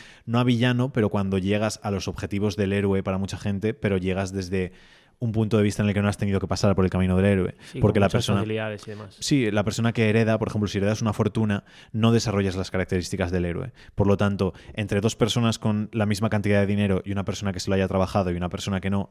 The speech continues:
Speaker 1: resulta mucho más atractiva la persona que ha tenido que trabajárselo por ello, porque ha desarrollado todas las cosas que son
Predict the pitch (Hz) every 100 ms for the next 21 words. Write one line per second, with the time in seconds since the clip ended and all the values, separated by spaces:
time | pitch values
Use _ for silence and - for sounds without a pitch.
0 | - 95 98 98 98 95 92 92 92 -
1 | 101 107 - - - 101 98 - 95 92
2 | 95 90 92 90 - 95 - 92 95 101
3 | 92 - - 101 95 98 101 98 98 101
4 | 98 104 101 98 - 95 107 - 101 92